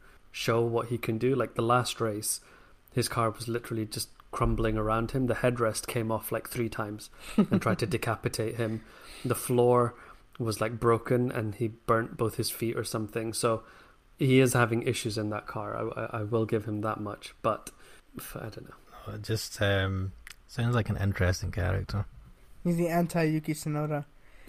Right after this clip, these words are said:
Speaker 1: Yeah.
Speaker 3: <laughs>
Speaker 1: Yuki Tsunoda, I want to know more about. I, I, I can't get my head around Yuki Tsunoda.
Speaker 3: Do you know what my, my first thought is when he was talking about,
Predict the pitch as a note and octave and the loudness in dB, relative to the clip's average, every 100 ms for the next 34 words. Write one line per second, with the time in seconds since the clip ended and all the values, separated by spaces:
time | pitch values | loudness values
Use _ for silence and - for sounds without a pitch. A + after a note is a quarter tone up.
0 | B2+ C3+ C3+ D3 A2 B3 G#2+ C#4 C#3 B3+ | -2 2 4 4 4 4 6 6 8 6
1 | - F3 D3+ D3 D3 A#2 A2+ A#2+ C3+ - | 6 6 8 10 10 8 8 8 6 4
2 | A#2+ A#2+ A2+ A#2 A#2+ G#2+ A2 A2 - - | 4 4 6 6 6 6 4 4 0 -16
3 | - - - - A#2+ A#2 - - A#2+ A#2 | -20 -18 -18 -6 -2 0 -2 -2 -2 -2
4 | - - A#2+ - C#3 C3 B2+ C3 C3 A2+ | -10 -6 -6 -2 2 2 2 -2 -2 -2
5 | A2+ A#2 A2+ A2 G#2 - A#2 G#2 A2+ - | 0 0 0 0 -4 -6 -8 -6 -6 -4
6 | G#2+ A2 G#2+ G#2 - - - _ _ - | -2 -2 -4 -6 -12 -20 -20 _ _ -20
7 | - - D3 E3+ F3 C#3 A2+ A2+ - A#2 | -20 -4 2 4 4 2 2 0 2 4
8 | A#2+ - D#3 C#3 B2+ C3+ C3+ - G#2+ G#2+ | 4 2 4 4 4 0 -2 -2 0 0
9 | G#2 G#2 - A#2 A2 - A#2 G#2 G2+ G2 | 0 -2 -2 -4 -4 -4 -4 -2 -2 -2